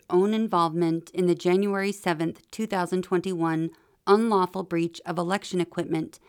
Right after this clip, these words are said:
at the Coffee County Board of Elections and Registration Office, and to the accused's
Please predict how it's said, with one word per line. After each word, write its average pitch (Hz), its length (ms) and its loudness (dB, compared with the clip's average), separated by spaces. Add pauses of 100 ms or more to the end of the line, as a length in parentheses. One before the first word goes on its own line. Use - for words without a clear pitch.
(220)
at 185 160 -2
the 185 60 -4
Coffee 196 380 -4
County 180 380 0
Board 175 300 -2
of 185 80 -4
Elections 170 560 -2
and 170 180 -2
Registration 170 640 -4
Office, 156 500 -8 (460)
and 240 360 2 (120)
to - 80 -14
the 214 160 0
accused's 220 800 -6